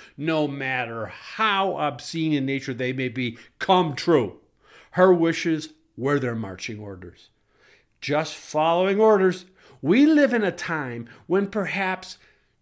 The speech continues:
twenty million Germans or so relied on this sort of argument to justify the torture and murder of millions of people less than a century ago.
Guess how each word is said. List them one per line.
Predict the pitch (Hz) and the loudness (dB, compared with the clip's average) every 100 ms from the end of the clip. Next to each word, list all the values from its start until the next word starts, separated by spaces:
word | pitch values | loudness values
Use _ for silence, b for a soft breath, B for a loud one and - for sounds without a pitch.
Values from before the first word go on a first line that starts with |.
| _ _ | _ _
twenty | - 247 294 320 330 | -6 0 2 6 6
million | 320 240 202 180 127 | 4 2 2 0 -2
Germans | 110 156 190 208 165 127 | -2 2 2 2 0 0
or | 131 | -2
so | - 127 B - | 0 -2 B 0
relied | 160 196 185 175 196 240 254 | 4 4 4 -2 -2 0 2
on | 196 170 143 131 | 2 0 -4 -2
this | 220 277 - - | -2 -2 -6 -14
sort | - 226 226 | -2 2 2
of | 214 | 2
argument | 175 190 175 180 180 | 0 0 0 -2 -4
to | - | -6
justify | 123 214 214 214 - 175 | -2 0 0 -4 -2 -2
the | 156 143 | -2 -4
torture | - 214 220 214 226 | -2 2 2 0 -6
and | - 151 143 | -2 -2 -2
murder | 151 165 175 185 - | 0 2 2 0 -2
of | 139 123 | -2 -2
millions | 143 180 196 233 214 | 0 2 4 2 0
of | 208 - | -4 -2
people | 180 165 165 156 156 B B B | -4 -2 -2 -2 -4 B B B
less | 156 190 196 | 0 0 2
than | 214 | 0
a | 185 | 2
century | 214 190 185 143 | 2 2 2 2
ago. | 131 | 0